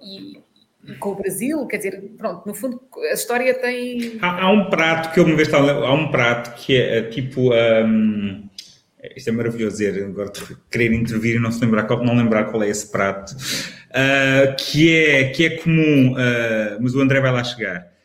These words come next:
Speaker 2: é comum ao Al-, a Goa, ao Alentejo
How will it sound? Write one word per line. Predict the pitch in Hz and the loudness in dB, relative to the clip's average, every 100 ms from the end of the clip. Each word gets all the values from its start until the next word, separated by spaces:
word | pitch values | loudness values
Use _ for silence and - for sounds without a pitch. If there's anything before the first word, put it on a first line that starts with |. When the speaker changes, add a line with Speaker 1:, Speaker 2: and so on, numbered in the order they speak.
| _ 113 | _ -6
Speaker 2:
é | 120 | -6
comum | - 143 143 123 117 113 | -4 0 2 2 0 -8
ao | 110 | -8
Al-, | 107 117 123 | -6 -6 -4
a | 120 117 113 | -2 -2 -4
Goa, | 110 127 131 135 175 175 - _ _ - - _ _ | 0 2 4 4 2 -2 -8 _ _ -20 -20 _ _
ao | 120 | 0
Alentejo | 131 131 131 131 131 127 123 - | 2 4 4 4 2 0 -4 -12